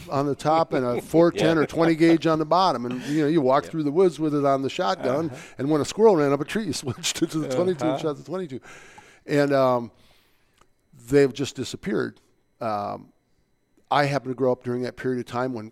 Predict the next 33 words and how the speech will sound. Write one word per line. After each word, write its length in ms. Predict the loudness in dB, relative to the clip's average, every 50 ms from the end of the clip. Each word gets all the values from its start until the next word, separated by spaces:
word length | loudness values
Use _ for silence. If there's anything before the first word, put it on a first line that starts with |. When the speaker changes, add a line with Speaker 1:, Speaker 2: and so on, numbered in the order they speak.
| _ _
Speaker 1:
cows 320 | -2 0 0 0 0 -2
got, 240 | -4 -8 -8 -8 -10
were 160 | -10 -12 -10
taken 320 | -6 -4 -4 -4 -4 -6 -8
out 140 | -6 -6 -8
of 80 | -8
the 60 | -8
woods, 320 | -4 -2 -2 -2 -2 -4 -8
and 80 | -10 -10
then 140 | -10 -10 -12
so 160 | -12 -12 -10
you 100 | -8 -8
had 140 | -8 -8 -8
that 120 | -8 -8
undergrowth 540 | -8 -8 -8 -10 -8 -6 -6 -6 -6 -6 -8
coming 240 | -10 -10 -10 -8 -8
up. 160 | -8 -8 -10
And 120 | -10 -8 -6
now 560 | -4 -4 -2 -2 -2 -2 -2 -2 -2 -6 -8
we've 220 | -8 -8 -6 -4 -6
advanced 500 | -6 -6 -8 -10 -10 -10 -10 -12 -12 -10
to 100 | -8 -8
the 80 | -8 -10
period 340 | _ -8 -8 -8 -8 -8
of 80 | -12 -12
time 280 | -12 -10 -10 -10 -8 -8
where 340 | -8 -6 -6 -8 -8 -10 -12 _
the, 260 | -10 -8 -6 -6 -8 -8 _ -16
the 100 | -16 -16 -16 _ _ _ -14
trees 280 | -10 -10 -8 -8 -10 -14
are 20 | -14
bigger 480 | -10 -8 -8 -8 -8 -8 -6 -6 -4
and, 120 | -6 -6